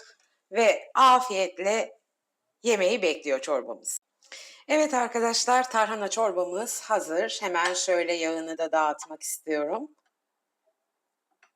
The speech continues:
Buyurun bakın. Klasik tarhanalardan hiç farkı yok kıvam olarak da, lezzet olarak da, koku olarak da.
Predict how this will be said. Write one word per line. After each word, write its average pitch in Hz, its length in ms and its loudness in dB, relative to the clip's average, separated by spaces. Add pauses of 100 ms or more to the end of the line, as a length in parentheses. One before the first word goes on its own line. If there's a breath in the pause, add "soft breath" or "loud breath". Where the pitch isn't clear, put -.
(260)
Buyurun 180 360 2
bakın. 196 380 -2 (1900)
Klasik 269 480 2
tarhanalardan 170 1040 0
hiç 294 280 -6
farkı 196 400 2
yok 160 280 0
kıvam 180 320 2
olarak 156 460 0
da, 147 60 -2
lezzet 170 580 -2
olarak 143 520 0
da, 214 240 0
koku 190 340 -2
olarak 131 480 -2
da. 240 180 -2